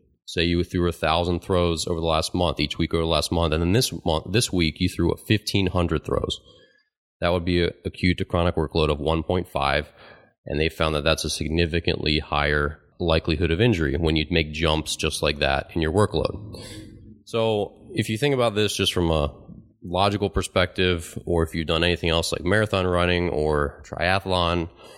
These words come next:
or weight training or just pretty much anything, when you make big jumps, what happens? You get really, really sore, right? Maybe you tweak something. You know, they're, uh, in one of their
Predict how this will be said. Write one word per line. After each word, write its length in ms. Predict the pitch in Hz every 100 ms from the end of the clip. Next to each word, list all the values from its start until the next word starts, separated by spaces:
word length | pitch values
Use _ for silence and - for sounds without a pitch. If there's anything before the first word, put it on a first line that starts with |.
| - _ _
or 300 | - 80 -
weight 300 | 69 113 135
training 560 | - 120 117 117 113 113
or 120 | 87 120
just 160 | 110 -
pretty 160 | 127
much 160 | 95 -
anything, 580 | 104 123 107 80 78 78 - - - _ -
when 120 | 107
you 80 | 117
make 300 | 156 123 92
big 240 | 101 107
jumps, 600 | 90 82 113 - - - - -
what 160 | 104 117
happens? 520 | 101 107 - 60 -
You 80 | 85
get 160 | 95
really, 300 | 80 95 104
really 220 | 98 92 85
sore, 580 | - 107 113 117 107
right? 260 | 92 101 104
Maybe 220 | 90 85
you 120 | 78
tweak 300 | - - 107
something. 560 | - 98 95 98 98 90 - -
You 80 | 90
know, 200 | 80 - 85
they're, 340 | 95 95 - -
uh, 220 | 78 78 76
in 100 | 87
one 140 | 87 87
of 80 |
their 180 | 78 73